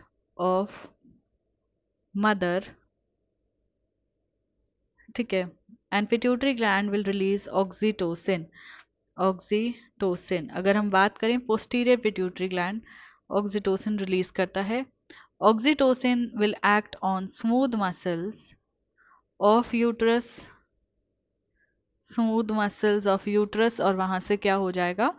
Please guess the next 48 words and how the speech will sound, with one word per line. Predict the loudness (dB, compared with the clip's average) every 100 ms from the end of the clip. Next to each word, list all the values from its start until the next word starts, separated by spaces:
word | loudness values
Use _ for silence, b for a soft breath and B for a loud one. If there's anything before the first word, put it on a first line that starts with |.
| B B B 4
वहाँ | 6 8
से | 6 6
हो | 4 4
जाएगा | 4 2 2
जैसे | 2 2 2
कॉन्ट्रैक्शन | 2 4 4 4 2 2 0
जो | 2 4
है | 2
वो | 0 2 6
और | 6
स्ट्रॉन्ग | 4 0 2
हो | 4
जाएंगे, | 4 4 4 2
विगरस | 4 4 4 4
कॉन्ट्रैक्शंस | 0 2 2 2 0 0
होने | 0 0
लगेंगे | 0 0 -2
and | -2 -2
ultimately | -2 -4 -4 -2 0 -2 B B B
जो | 0
fully | 4 4 4 4
developed | 2 0 -2 -2
fetus | 0 0 0
है | -2
वो | 0
मदर | -2 -2 -2
की | -4
बॉडी | -4 -6 -6
से | -2 -2
बाहर | 0 -4 -4
आ | -6
जाएगा, | -10 -12 -14 -18 -20 B B B B
ठीक | -6 -4
है। |
तो | -2
कौन | 2 4
सा | 6 6
हार्मोन | 6 4 4 2 4
जो | 4
है | 4 2
इसमें | 2 0 0
रोल | 2 2
प्ले | 2 0
करता | 2 0 0
है, | -2 -2
कौन | -2 -4
सा | -2
हार्मोन | 0 0 0 -2 -4